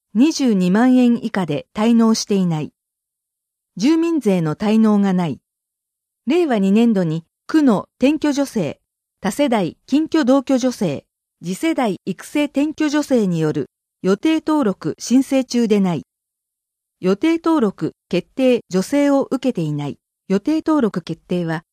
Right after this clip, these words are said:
令和二年九月三十日以前に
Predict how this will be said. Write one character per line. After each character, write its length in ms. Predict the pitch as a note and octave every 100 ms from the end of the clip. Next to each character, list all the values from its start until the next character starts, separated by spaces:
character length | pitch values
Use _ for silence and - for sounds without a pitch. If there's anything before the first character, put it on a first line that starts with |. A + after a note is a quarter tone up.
| _ -
令 180 | A#3+ D4
和 120 | G3+
二 120 | F#3
年 240 | G3+ D#3+ - -
九 120 | D#4
月 200 | D4 -
三 260 | - C4
十 160 | C4 C4+
日 340 | C4 B3 B3+
以 60 | B3
前 160 | A#3 F#3+
に 260 | D#3+ C#3+